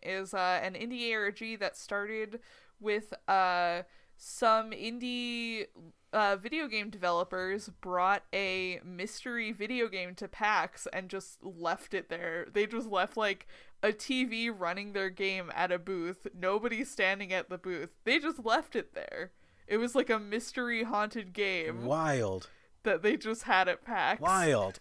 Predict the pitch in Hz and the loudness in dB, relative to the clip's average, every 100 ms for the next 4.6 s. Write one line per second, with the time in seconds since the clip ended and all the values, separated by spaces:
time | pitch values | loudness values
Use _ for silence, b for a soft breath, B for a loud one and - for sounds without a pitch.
0 | - 156 156 139 147 147 147 135 - 107 | 4 6 8 4 6 10 10 8 -2 -2
1 | 107 135 139 127 120 117 113 110 110 135 | 2 10 10 10 6 4 4 2 2 2
2 | 131 131 131 120 123 110 - - - _ | 2 2 0 2 2 0 -4 -20 -20 _
3 | _ _ _ - - - - - - _ | _ _ _ -20 -20 -20 -20 -20 -20 _
4 | - 240 277 277 302 | 0 2 2 0 0